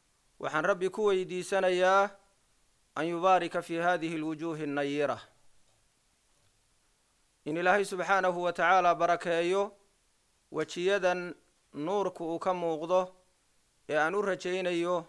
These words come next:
nuuru sunnati wa nuuru tawxiid. Wejiyada halkan isku yimid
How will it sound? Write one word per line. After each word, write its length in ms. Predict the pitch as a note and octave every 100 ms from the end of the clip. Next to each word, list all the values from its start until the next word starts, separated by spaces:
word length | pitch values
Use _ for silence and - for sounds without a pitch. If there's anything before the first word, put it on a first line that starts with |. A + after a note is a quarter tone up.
| -
nuuru 380 | E3+ F#3+ E3+ D#3+
sunnati 500 | - F#3 F3 D#3 D#3+
wa 120 | D#3
nuuru 280 | F3 D#3 D3
tawxiid. 500 | D3+ C#3 D#3+ D3 - _ _ _ _ _ _ _ _ _ _ - _ _ -
Wejiyada 500 | D3+ D3+ F#3 G#3 G3
halkan 300 | G#3 G#3 F#3+
isku 280 | F3+ E3+ F#3
yimid 380 | F#3 E3 E3